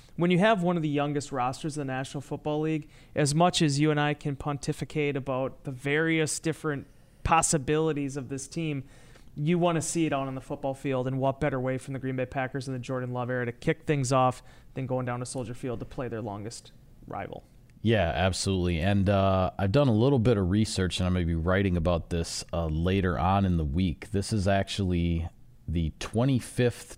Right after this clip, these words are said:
Speaker 2: time that the Packers and Bears will open a season against one another. I believe the current count is the Packers have the lead, thirteen wins, ten losses, one tie.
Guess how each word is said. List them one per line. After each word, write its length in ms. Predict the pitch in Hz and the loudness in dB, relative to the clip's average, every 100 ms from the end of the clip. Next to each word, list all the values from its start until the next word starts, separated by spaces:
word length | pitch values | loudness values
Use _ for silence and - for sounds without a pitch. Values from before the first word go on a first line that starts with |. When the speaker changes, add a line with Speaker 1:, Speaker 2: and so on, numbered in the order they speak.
| - | -14
Speaker 2:
time 560 | - 101 82 71 73 80 - - - - - - | -2 0 0 0 -4 -6 -12 -20 -20 -20 -20 -4
that 140 | - 87 | -2 -2
the 60 | |
Packers 460 | 85 95 92 98 85 | 0 0 0 0 -2
and 100 | 87 | 0
Bears 320 | 85 87 - | 0 -2 -2
will 140 | 80 - | -6 -2
open 480 | 87 - 87 82 - - - - | -4 -2 -2 -2 -4 -12 -14 -10
a 60 | |
season 480 | - - 90 85 85 | -8 -2 -2 0 -2
against 520 | - 85 87 87 - | -2 -2 -2 -2 -4
one 160 | 90 82 | -4 -2
another. 380 | 80 78 78 78 | -2 -2 -2 -2
I 100 | 80 | -2
believe 400 | 78 78 98 110 | -2 0 0 0
the 60 | 98 | -2
current 440 | - 107 92 - | -2 -2 -2 -4
count 300 | - 87 85 | -2 -2 -2
is 380 | 80 76 78 - - - - - | -4 -4 -4 -8 -14 -20 -20 -16
the 80 | - | -10
Packers 460 | - 107 110 101 - | 0 2 2 2 2
have 180 | 98 85 | 2 2
the 80 | |
lead, 340 | 82 85 85 73 | 2 2 0 -2
thirteen 880 | - 107 110 - - 107 104 98 87 | -4 -2 -2 -2 0 2 2 2 0
wins, 460 | 87 92 92 90 - | 0 2 2 0 -4
ten 320 | - 92 87 | -2 0 2
losses, 480 | 85 82 - 80 - | 0 0 -4 -6 -6
one 320 | 80 80 73 | -4 -4 -4
tie. 480 | - 71 62 52 | -4 -6 -6 -8